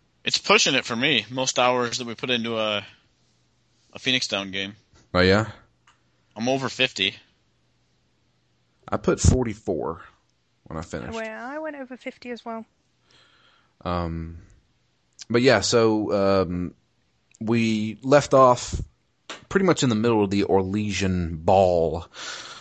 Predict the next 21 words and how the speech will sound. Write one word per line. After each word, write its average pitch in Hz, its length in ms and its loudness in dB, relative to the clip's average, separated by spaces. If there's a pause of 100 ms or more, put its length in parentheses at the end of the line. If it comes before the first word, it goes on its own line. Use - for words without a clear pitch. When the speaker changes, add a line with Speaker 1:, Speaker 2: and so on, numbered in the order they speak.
(200)
Speaker 2:
Um, 87 680 0
we 101 120 2
had 95 140 4
mentioned 95 400 2
that, 85 220 2
uh, 82 260 2 (260)
a 90 60 -2
familiar 92 320 4
face 95 320 4
showed - 220 4
up, - 260 4 (180)
Morrigan, 92 600 4 (1200)
and, 80 360 -2
um, 80 640 -2 (800)
I 90 60 4
was 85 140 0
gonna 87 140 -2
go 85 100 2
talk 82 360 0
to - 80 -8
her 85 540 4